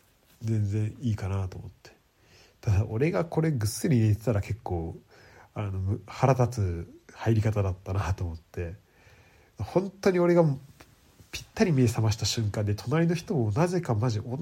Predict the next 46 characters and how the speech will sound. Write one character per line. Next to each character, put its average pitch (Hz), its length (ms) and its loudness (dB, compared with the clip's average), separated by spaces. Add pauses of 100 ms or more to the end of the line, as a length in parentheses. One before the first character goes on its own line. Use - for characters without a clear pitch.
(220)
じ 160 120 -4
タ - 80 -2
イ 160 60 2
ミ 156 60 -2
ン - 20 -4
グ - 80 -2
で 151 80 -2
目 143 100 0
覚 104 140 -4
ま 90 80 -4
し - 60 -10
た 101 60 -10
ん 90 40 -8
だ 87 80 -8
け 85 60 -12
ど、 87 180 -14 (680)
そ - 140 -6
の 170 80 2
タ 175 220 -6
イ 180 40 -2
ミ 185 120 -6
ン 170 200 -6
グ 165 140 0
で 175 320 2
そ - 140 -4
の 147 80 2
人 - 140 -4
も 110 60 0
入 110 120 4
っ - 20 0
て 110 180 -6
き 92 60 -8
た - 100 -10
か - 80 -8
ら 90 60 -4
よ 92 100 -2
か 98 60 -2
っ 95 120 -2
た 85 120 -12
け 90 100 -16
ど、 80 240 -10 (1700)
う 117 40 -4
ん、 104 180 -4
な 113 80 0
ん 117 100 0
か、 95 300 -2